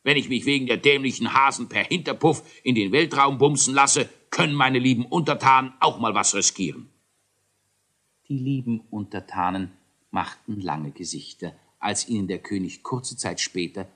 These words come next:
vom Sprungturm herunter verkündete, dass sie dem Elisius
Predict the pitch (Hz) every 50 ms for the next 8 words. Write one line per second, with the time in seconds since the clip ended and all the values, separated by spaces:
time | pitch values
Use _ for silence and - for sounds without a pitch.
0 | _ _ _ - - 101 98 92 - - - 92 87 92 87 - - 98 92 90
1 | 80 87 95 90 104 107 98 101 85 - 85 - - 190 202 170 156 - 143 139
2 | 135 - - - - _ - - 160 151 - 127 107 113 95 - - 82 85 101
3 | 147 165 151 - - 135 131 117 -